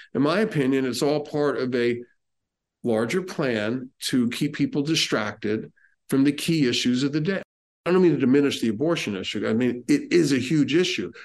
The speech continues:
but that's why it distracts people, 'cause it's, like, such an assault on freedom and on reproductive rights that, like, if you're being assaulted like that, that's all you're thinking about is how to protect yourself. You're not understanding or even have time to think about the framework of why all this is happening.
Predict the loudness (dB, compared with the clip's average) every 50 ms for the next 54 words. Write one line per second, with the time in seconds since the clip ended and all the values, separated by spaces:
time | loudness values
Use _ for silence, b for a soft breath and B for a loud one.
0 | B B B 0 0 0 -2 -2 -4 -8 -6 -6 -6 -4 -2 0 0 0 0 0
1 | -2 -2 -2 -2 -2 -2 -2 -2 -2 -2 -4 -6 -8 -6 -6 -8 -8 -10 -18 -20
2 | _ _ _ B B B B B B B 0 2 2 2 0 0 0 -2 0 0
3 | -2 0 0 2 2 2 2 0 0 0 2 2 0 0 0 0 -2 -2 -2 -4
4 | -6 -8 -10 -6 -4 -2 -2 -2 -2 0 2 2 4 4 2 2 0 0 0 0
5 | 0 2 2 2 0 2 2 0 0 0 0 -2 0 0 0 -2 -2 -2 -2 -2
6 | -2 -2 -4 -6 -6 -8 -8 -10 -12 -16 _ _ _ _ _ _ _ _ 2 2
7 | 2 4 2 2 0 0 0 2 2 2 4 4 4 6 6 6 6 4 4 4
8 | 2 2 2 2 2 2 0 0 0 -2 -2 0 0 -2 -2 -2 -2 -2 -2 0
9 | 0 0 0 0 -4 -4 -2 -2 0 2 2 2 2 0 -2 -2 -2 -2 0 0
10 | 0 0 0 0 0 0 0 -2 0 -2 -2 -2 -2 -2 -2 -4 -2 -4 -4 -2
11 | -2 -2 -2 -2 -4 -4 -2 -2 -2 -2 -2 -2 0 2 2 2 2 2 0 0
12 | -2 0 0 0 -2 -2 -2 -2 -2 0 0 2 2 0 0 0 0 0 0 0
13 | -2 -4 -6 -4 -4 -2 0 2 2 0 0 0 -2 -2 -2 -2 0 -2 -2 -2
14 | -4 -6 -8 -6 -4 -2 -2 0 0 0 0 -2 -2 -2 -2 0 0 0 0 0
15 | 0 0 0 0 -2 -2 -4 -6 -4 -4 -4 -4 -4 -6 -8 -8 -10 -10 -12